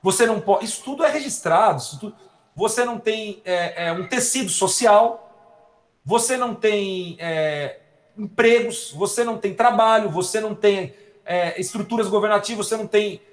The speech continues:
assistência social, você não tem instituição cultural, porque tudo é bombardeado, tudo é destruído, você não tem, você não tem uma vida.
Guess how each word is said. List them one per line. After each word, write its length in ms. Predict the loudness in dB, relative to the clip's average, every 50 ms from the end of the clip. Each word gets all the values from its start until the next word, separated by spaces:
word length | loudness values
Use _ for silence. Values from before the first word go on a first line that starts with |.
| _ -2
assistência 460 | 0 0 2 2 0 0 0 0 0 -2
social, 400 | -2 0 2 4 4 6 6 4
você 180 | 2 0 -2
não 80 | -4 -4
tem 160 | -4 -4 -4
instituição 480 | -6 -6 -6 -6 -6 -2 0 0 0 0
cultural, 1000 | -2 -4 -2 2 4 6 6 6 6 4 0 -4 -12 -20 -20 _ _ _ _ _
porque 180 | -14 -10 -10 -8
tudo 180 | -6 -6 -4
é 60 | -2
bombardeado, 680 | 0 0 2 4 4 4 4 4 4 4 4 4 2 0
tudo 200 | -6 -6 -6 -4
é 20 |
destruído, 520 | -4 -6 -6 -6 -4 -2 -2 -2 -4 -4 -6
você 280 | -6 -6 -4 -2 -4
não 140 | -4 -4 -6
tem, 240 | -10 -10 -12 -14 -14 _ _ _ -6
você 140 | -2 -2
não 100 | 0 0
tem 120 | -2 -4 -4
uma 140 | -2 -2 -2
vida. 540 | -2 -2 -2 0 0 0 0 -2 -4 -8